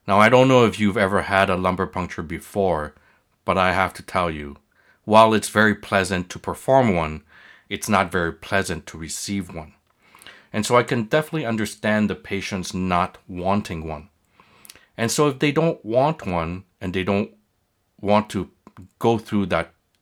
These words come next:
procedure, then it is my role, my responsibility, ethically and professionally, to discuss all the other options possible. What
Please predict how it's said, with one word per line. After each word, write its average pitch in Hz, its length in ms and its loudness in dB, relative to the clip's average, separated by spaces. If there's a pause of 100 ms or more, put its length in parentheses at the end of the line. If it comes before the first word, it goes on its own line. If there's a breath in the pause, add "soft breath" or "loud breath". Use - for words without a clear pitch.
procedure, 98 800 -8 (800 soft breath)
then 120 460 -2
it 120 140 -4
is 120 320 -6 (640)
my 120 400 4
role, 113 480 0
my 98 240 2
responsibility, 101 1400 -4 (400)
ethically 98 760 -4
and 87 200 -10
professionally, 87 840 -2 (460 loud breath)
to 123 140 -2
discuss 120 760 -2
all 107 220 2
the 104 260 -4
other 95 320 -4
options 85 480 -6
possible. 104 600 -6 (880 soft breath)
What 107 340 0